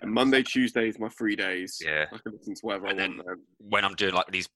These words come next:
Speaker 2: palate cleansers in between listening to the albums and stuff, I'll tend to stick something on that's completely different.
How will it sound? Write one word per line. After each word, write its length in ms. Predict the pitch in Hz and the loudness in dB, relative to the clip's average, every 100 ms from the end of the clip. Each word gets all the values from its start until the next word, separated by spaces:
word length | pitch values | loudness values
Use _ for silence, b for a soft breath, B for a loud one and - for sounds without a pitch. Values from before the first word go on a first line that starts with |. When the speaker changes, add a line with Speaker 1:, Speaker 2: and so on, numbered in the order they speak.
| - | -2
Speaker 2:
palate 260 | 95 90 | 0 0
cleansers 360 | - 90 82 80 | 0 -2 0 -6
in 80 | 82 | -6
between 340 | 82 87 82 | -4 -4 -2
listening 240 | 82 - - | -4 -4 -2
to 40 | |
the 80 | 82 | 0
albums 220 | 80 76 | 0 -2
and 60 | 73 | -8
stuff, 200 | - 76 | -8 -4
I'll 140 | 76 - | -6 -4
tend 140 | 85 | -6
to 60 | 78 | -6
stick 300 | - 90 - | -8 -8 -6
something 340 | - 80 82 78 | -6 -6 -8 -8
on 80 | 78 | -8
that's 220 | - - _ | -10 -12 _
completely 420 | - - 87 82 78 | -12 -4 -2 -2 -4
different. 320 | 71 - | -6 -8